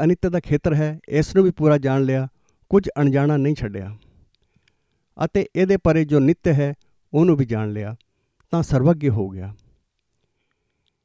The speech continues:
ਇਹ ਛੇ ਇੰਦਰੀਆਂ ਕਿਵੇਂ ਕੰਮ ਕਰਦੀਆਂ ਹਨ, ਇਹਨਾਂ ਦੇ ਵਿਸ਼ੇ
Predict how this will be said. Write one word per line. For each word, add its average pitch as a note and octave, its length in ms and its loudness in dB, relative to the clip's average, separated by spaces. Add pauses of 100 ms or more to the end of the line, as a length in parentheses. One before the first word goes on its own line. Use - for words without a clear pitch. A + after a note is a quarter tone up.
(340)
ਇਹ F3 160 0
ਛੇ F#3+ 220 2
ਇੰਦਰੀਆਂ F#3 520 4
ਕਿਵੇਂ F#3 280 4
ਕੰਮ F3 180 0
ਕਰਦੀਆਂ D#3+ 360 0
ਹਨ, D#3+ 220 -2 (200)
ਇਹਨਾਂ D#3+ 260 0
ਦੇ D#3 100 -2
ਵਿਸ਼ੇ C#3+ 320 -2